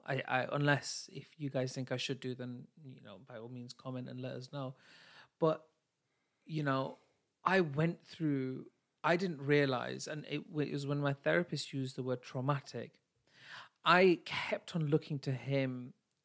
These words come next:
to get some sort of acknowledgement, validation, even though I have had it from people years and years and years ago, every single time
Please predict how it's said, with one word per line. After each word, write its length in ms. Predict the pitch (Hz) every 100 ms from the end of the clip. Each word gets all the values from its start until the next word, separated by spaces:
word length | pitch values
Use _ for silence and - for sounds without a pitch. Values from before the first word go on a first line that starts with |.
| -
to 140 | -
get 320 | 143 139 -
some 240 | - 147 143
sort 260 | - 139
of 180 | 135 127 - _ _ _ _ _ _ _ _ _ - - -
acknowledgement, 760 | 131 - 143 143 135 131 131 131
validation, 680 | 127 127 131 131 127 127 -
even 340 | 233 233 233 208
though 160 | 180
I 200 | - 175
have 160 | 185 143
had 180 | 135 147
it 120 | 131
from 160 | - 131
people 400 | 147 143 127 131 - _ _
years 340 | 262 240 208
and 160 | 165 147
years 240 | 156 156
and 120 | 143 131
years 300 | 139 135 127
ago, 240 | 120 123 -
every 240 | 196 196
single 380 | - 180 160 151
time 380 | 151 151 131